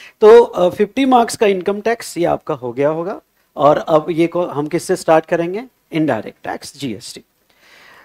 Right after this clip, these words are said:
कुछ स्टूडेंट्स के क्वेश्चंस यहाँ पे आ सकते हैं regarding to, अ,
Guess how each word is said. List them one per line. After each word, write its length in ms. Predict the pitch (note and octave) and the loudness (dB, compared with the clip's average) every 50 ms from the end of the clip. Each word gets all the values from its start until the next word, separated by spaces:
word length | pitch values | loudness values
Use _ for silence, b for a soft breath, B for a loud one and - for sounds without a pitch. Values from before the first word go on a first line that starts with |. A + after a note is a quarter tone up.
| b b b _ _ - | b b b _ _ -2
कुछ 180 | D#4+ - - | -2 -2 -2
स्टूडेंट्स 420 | - - B3 A#3 A3 B3 B3+ - - | -6 -8 -8 -4 -2 -2 -4 -4 -4
के 120 | - G#3 | -6 -6
क्वेश्चंस 580 | - - D3+ C#3 - - - F#3 F#3 F3+ - D#3+ | -6 -4 -8 -8 -8 -6 -6 -6 -6 -6 -8 -6
यहाँ 220 | D#3 C#3+ C#3+ C#3+ - | -4 -4 -4 -6 -6
पे 60 | D3+ | -8
आ 220 | - - B2 B2+ | -6 -2 -2 -2
सकते 340 | C3 - - - - _ F3 | -2 -2 -6 -10 -8 _ -6
हैं 240 | E3+ F3 G#3 A3+ - | -4 -4 -4 -6 -4
regarding 600 | D3+ C#3+ C3 C3+ C3+ C#3 C3+ - D3 C#3+ - - | -4 -2 0 0 0 0 0 -2 -4 -6 -8 -8
to, 300 | D3 C#3+ D3 D3 C#3+ - - - | -6 -6 -6 -6 -8 -10 -10 -8
अ, 500 | C3+ A#2+ A2+ A2 A2 A2 G#2+ G#2+ A2+ | -6 -6 -6 -6 -8 -10 -10 -12 -12